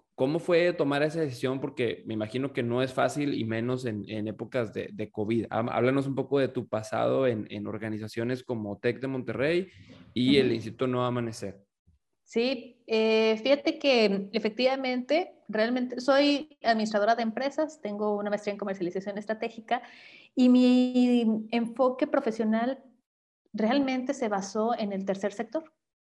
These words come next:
Speaker 2: en la procuración de fondos, de hecho. Y siempre ha sido apasionante el tema de poder acceder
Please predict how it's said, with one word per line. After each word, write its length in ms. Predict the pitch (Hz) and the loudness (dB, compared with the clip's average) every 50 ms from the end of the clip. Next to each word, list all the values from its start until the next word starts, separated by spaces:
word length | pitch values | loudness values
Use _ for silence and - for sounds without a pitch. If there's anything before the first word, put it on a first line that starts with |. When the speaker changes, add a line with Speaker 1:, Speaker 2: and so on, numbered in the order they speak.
| _ _ _ _ _ _ - - - _ _ _ _ _ | _ _ _ _ _ _ -20 -20 -20 _ _ _ _ _
Speaker 2:
en 160 | 220 226 214 | -2 0 2
la 100 | 214 208 | 2 2
procuración 460 | 214 214 208 220 202 190 190 208 202 | 0 0 0 2 0 0 0 0 -2
de 80 | 208 202 | -2 -2
fondos, 340 | - 240 233 208 190 185 180 | -2 -4 -4 -2 -4 -4 -2
de 140 | 165 160 | 0 0
hecho. 240 | 160 156 160 - - - _ _ _ _ _ _ _ _ _ _ _ _ _ _ _ _ _ | 0 -2 -6 -12 -18 -20 _ _ _ _ _ _ _ _ _ _ _ _ _ _ _ _ _
Y 720 | - 262 262 262 254 254 254 254 254 254 247 - - - - _ _ _ _ _ _ _ - | -2 0 2 2 2 2 2 2 0 -2 -6 -12 -18 -20 -20 _ _ _ _ _ _ _ -20
siempre 360 | - - 285 285 285 285 302 | -6 2 2 4 6 6 4
ha 40 | 294 | 4
sido 180 | - 277 277 | 4 4 4
apasionante 840 | 277 277 262 247 - 240 220 220 226 233 233 233 233 262 254 247 240 | 4 4 2 2 2 0 2 4 4 4 4 4 4 6 6 6 4
el 160 | 226 214 226 | 2 0 0
tema 560 | - 220 214 214 220 226 226 226 233 226 233 - | 0 0 0 2 2 2 2 4 2 2 0 -2
de 180 | 226 208 220 | -2 0 0
poder 600 | 220 220 220 220 214 214 233 233 233 240 240 233 233 | -2 0 2 2 2 4 4 4 4 4 2 2 2
acceder 960 | 226 226 226 - - - - 226 226 233 254 269 277 269 269 269 - - - | 2 0 0 -2 -8 -2 2 2 6 8 10 10 10 10 8 6 0 -6 -14